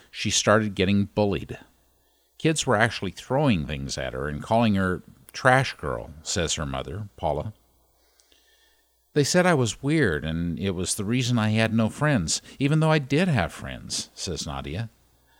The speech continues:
"At first, I tried to ignore it, but then it got worse. Half the school class, over fifty people, joined in."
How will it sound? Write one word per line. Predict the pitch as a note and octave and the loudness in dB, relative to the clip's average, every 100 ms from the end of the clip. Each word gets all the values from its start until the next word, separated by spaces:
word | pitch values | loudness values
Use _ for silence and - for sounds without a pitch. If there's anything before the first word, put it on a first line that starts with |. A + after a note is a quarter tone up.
| _ _ _ - | _ _ _ -8
"At | G#2 | 2
first, | E3+ E3+ C3 - | 6 6 4 0
I | F#2 | -2
tried | - B2 C3 | 2 4 4
to | A2+ | 2
ignore | F#2+ F#2 C3+ A2 | 0 2 4 4
it, | F#2 - _ | 2 -4 _
but | - G#2 _ _ - | -2 -2 _ _ 0
then | A#2+ | 2
it | A#2+ | 2
got | G#2+ G#2 D2+ | 2 -2 0
worse. | B2 G#2 - - - - _ _ _ | 0 0 -2 -4 -4 -10 _ _ _
Half | - A#2+ C#3 - | 0 2 2 -2
the | - | -4
school | - - C3 A#2 | -2 -2 0 0
class, | - C3+ A#2 F#2+ - | 0 2 2 2 0
over | A#2+ G2+ | 0 0
fifty | F#2+ C3+ - A#2 | 0 -2 -2 -4
people, | C3 B2 E2+ - - - G2 | -4 -6 -10 -12 -20 -16 -10
joined | - G#2 G#2 G2 | 0 2 2 0
in." | E2+ C2 | -2 -6